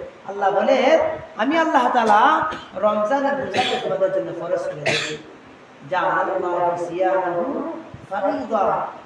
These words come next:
আমি আল্লাহ রমজানের রোজাকে ফরজ করে দিয়েছি। "ওয়া কিয়ামা লাইলিহি তাতাওয়া।" আর রাতে দাঁড়াইয়া নামাজ পড়ে ইবাদত বন্দেগী করাকে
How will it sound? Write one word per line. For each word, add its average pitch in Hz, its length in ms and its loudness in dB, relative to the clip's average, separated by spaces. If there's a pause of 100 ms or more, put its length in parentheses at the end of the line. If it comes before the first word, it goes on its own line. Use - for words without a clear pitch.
(140)
আমি 240 240 -8
আল্লাহ 165 460 -2
রমজানের 165 340 -4
রোজাকে 175 360 -6
ফরজ 180 300 -8
করে 170 320 -12
দিয়েছি। 160 380 -10 (480)
"ওয়া 175 100 -4
কিয়ামা 196 640 2
লাইলিহি 233 800 -2
তাতাওয়া।" 262 960 2 (380)
আর 240 480 4
রাতে 240 480 2
দাঁড়াইয়া 208 440 2
নামাজ 185 340 -2
পড়ে 175 420 -2
ইবাদত 254 200 -2
বন্দেগী 190 440 -8 (100)
করাকে 175 380 -4